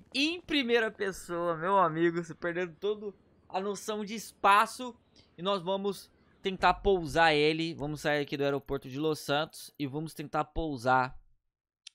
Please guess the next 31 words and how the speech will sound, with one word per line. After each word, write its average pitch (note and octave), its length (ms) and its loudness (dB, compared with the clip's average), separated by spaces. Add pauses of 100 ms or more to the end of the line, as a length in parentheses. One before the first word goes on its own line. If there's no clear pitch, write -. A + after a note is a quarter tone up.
(140)
no C3 180 -6
aeroporto A#2 760 -4 (680)
de, A#2+ 500 -14 (300)
é, G2+ 840 -6
da A#2+ 140 -2
Força A#2 680 -8
Aérea G#2 520 -4
aqui, G2+ 260 -16
da, F#2+ 500 -8 (220)
da, - 80 -10 (160)
da F#3 160 2
base F3+ 260 2
militar D3 440 0
aqui B2+ 320 -10 (580)
de, A2 1200 -8
de - 80 -16
Los C3 160 -2
Santos, - 680 2
do A#2 80 -14
G D3 180 -2
T D#3+ 140 0
A. C3+ 160 10
Então G3+ 220 4
olha A3 200 8
só, E3 220 4
olha G3 200 6
que - 320 -10
louco A#3 480 4
isso G#3 160 -8
aqui, F3 320 -10
mano. C#3+ 380 -2